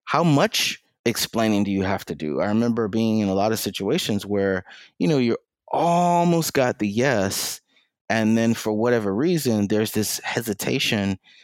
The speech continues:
and they say, "Oh, this is great. Let's do this exact same presentation with someone else in the room, my partner or whoever."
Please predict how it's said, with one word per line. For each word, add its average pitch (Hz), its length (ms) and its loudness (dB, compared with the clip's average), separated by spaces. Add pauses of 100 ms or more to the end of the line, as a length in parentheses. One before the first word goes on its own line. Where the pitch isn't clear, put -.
(140)
and 113 120 2
they 113 80 2
say, 107 260 0
"Oh, 110 180 0
this 107 200 0
is 95 120 -6
great. 107 440 2
Let's 101 200 -2
do 117 160 0
this 104 260 0
exact 98 400 0
same 104 200 0
presentation 98 840 -2
with 95 140 -2
someone 98 320 0
else 95 220 -4
in 87 100 -4
the 87 100 -4
room, 101 320 0
my 85 160 -2
partner 82 460 -2
or 85 60 -8
whoever." 78 400 -6